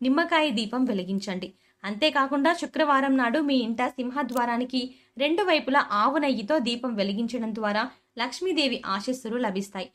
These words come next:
పేదలకు, లేనివారికి అన్నదానం, వస్త్రదానం చేయాలి. వాల్మీకి మహర్షి రచించినటువంటి రామాయణం ప్రతినిత్యం పఠించడం ద్వారా విశేషమైనటువంటి ఫలితాలను పొందుతారు.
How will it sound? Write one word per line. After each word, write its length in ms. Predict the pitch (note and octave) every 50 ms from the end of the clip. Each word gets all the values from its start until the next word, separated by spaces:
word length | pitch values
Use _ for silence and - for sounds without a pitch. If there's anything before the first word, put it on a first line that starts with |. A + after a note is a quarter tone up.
| _ _ _ _ _ -
పేదలకు, 560 | D#4 D#4 F4 E4+ G4 F4+ E4+ E4 E4 E4+ F#4
లేనివారికి 760 | F4+ C#4 B3 B3 C4 C4+ D4 C#4 C#4 B3+ A#3 B3+ B3+ D4+ C4 -
అన్నదానం, 600 | - G#3 A3 A#3 B3+ B3+ B3+ A3+ G#3 A#3 C4 C4
వస్త్రదానం 680 | G#3+ G3+ G3+ - _ _ D4 D4 C4+ A#3+ G3+ G3+ G#3+ A#3 - A3
చేయాలి. 320 | G3+ F#3 F#3+ F#3 F#3 - - _ _ _ _ _ _ G#3
వాల్మీకి 500 | G3+ G#3 G#3+ B3+ C4+ D#4 D#4+ D#4+ D#4 E4+
మహర్షి 480 | D#4 D4+ C#4 B3+ C#4+ C#4 - - C#4
రచించినటువంటి 920 | C#4+ B3 G#3+ - - B3+ B3+ C4 C4 B3+ A#3 G3+ C4 A3+ A3+ A#3 A#3 A#3+
రామాయణం 640 | G#3 G3 F#3 F#3 A3 A#3 B3 A#3+ A#3+ A#3+ A#3 G#3+ B3 B3+ - _ _ _ _ _
ప్రతినిత్యం 680 | C4+ B3+ B3 B3+ E4+ F#4 F#4+ E4+ D4+ - - A#3 B3 C#4+
పఠించడం 600 | C4+ C4 A3+ G3+ A#3 A#3 A#3 A#3+ B3 A3 A3 A3+
ద్వారా 300 | A3 G#3 G3+ G#3+ A#3 C#4+ - _ _ _ _ -
విశేషమైనటువంటి 960 | B3+ C4 C4 F4+ F#4+ F#4+ F#4+ F#4 E4+ D#4+ D#4 C#4+ C#4+ C#4 C4+ B3+ A3+ G3+ G#3+
ఫలితాలను 580 | - E3+ F3+ G3+ G3+ - A#3+ G#3 F#3 F#3+ G#3
పొందుతారు. 520 | G#3 - G#3 F#3 F#3 F#3 F#3 F#3+ F3+ F3+